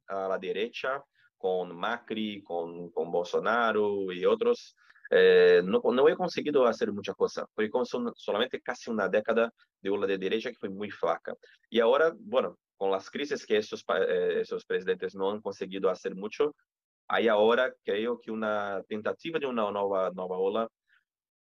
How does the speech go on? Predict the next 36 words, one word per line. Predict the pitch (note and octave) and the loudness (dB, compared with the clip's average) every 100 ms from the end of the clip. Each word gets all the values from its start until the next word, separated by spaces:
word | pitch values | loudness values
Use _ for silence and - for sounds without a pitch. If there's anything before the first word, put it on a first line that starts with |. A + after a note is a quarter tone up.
| _ _ _ _ - | _ _ _ _ -6
ah, | G2+ G2 F#2+ F#2 | -4 -2 0 -2
un | G2+ | -4
intento | G2 A#2+ A#2+ | -8 -8 -2
de | A2 | 0
una | G#2 | 0
nueva | G2 F#2+ F#2 | 0 2 0
ola | G#2 G#2+ | 0 -2
de | G2+ | -4
izquierda, | G2+ - G2+ F2 E2 D#2+ - _ | -16 -6 -2 0 0 -4 -6 _
que | - F3+ | -6 -6
es, | - - | -6 -20
bueno, | - A#2+ B2+ E2 _ _ | -6 -2 -2 -4 _ _
está | D#2+ - G2+ G#2 | -14 -4 -4 -4
surgiendo | - A2 A2 A#2 A#2+ | -8 -8 -4 0 2
ahora. | F#2+ F#2+ F2 D#2 | 4 4 4 -2
Entonces, | - F#2+ A2+ A2 F#2+ | -2 -2 -2 -6 -2
vamos | F#2+ G#2 G#2 | -2 0 -2
a | |
analizar | G2+ F#2+ F#2+ G#2 | -2 -2 0 -2
para | G#2+ G#2 G2 _ | 0 -2 -2 _
cre-, | - F2+ F2+ - | -6 -4 -4 -4
para | F2+ F2+ E2 | -2 0 0
ver | F2+ G2+ A#2+ _ _ _ _ _ | 2 0 -2 _ _ _ _ _
cómo | - G#2 | -4 0
elas | A#2 G#2+ | 0 -2
vão | A2 | -4
se, | A2 A2+ _ | -4 -14 _
se | - A2 | -8 -2
quedar | G2 G#2+ | 2 2
a | G2+ | 2
longo | G#2 G#2+ G#2+ | 2 2 2
de, | G2+ | 0
a | F2+ | 2
largo | G2+ A2 | 2 0
del | G2+ G2 F#2 | 0 -4 -4
tiempo. | E2 - D#2+ | -8 -6 -12